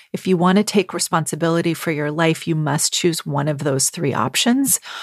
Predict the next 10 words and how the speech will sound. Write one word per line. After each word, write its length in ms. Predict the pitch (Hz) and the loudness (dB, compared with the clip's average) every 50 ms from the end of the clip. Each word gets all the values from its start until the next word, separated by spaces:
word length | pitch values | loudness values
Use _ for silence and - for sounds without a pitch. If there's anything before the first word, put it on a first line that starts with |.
| - - - - - - - | -14 -14 -14 -16 -10 -2 0
and 180 | 175 170 170 | 2 4 6
you 60 | 170 | 6
must 440 | 165 165 156 147 139 147 - - - | 6 4 4 4 2 2 0 -2 -2
choose 360 | - - - 156 147 135 - | -2 -2 -2 0 0 -2 -2
now, 420 | 143 135 113 104 71 - - 131 - _ - - - - - - - - _ _ - | -2 -2 -2 -2 -4 -6 -8 -14 -20 _ -20 -20 -20 -20 -20 -20 -20 -20 _ _ 0
and 180 | 165 165 160 | 0 0 2
then 260 | 175 170 156 151 156 147 | 2 2 2 4 2 0
accept 500 | - - - - 147 139 - - - - | 0 -2 -2 -2 -2 -2 -4 -6 -10 -10
the 80 | - | -8
consequences." 1040 | - - - - 135 - - - - - - 180 - - - - - - - - | -8 -4 -2 -2 -2 -2 -4 -4 -4 -4 -4 -4 -4 -6 -6 -6 -4 -4 -4 -4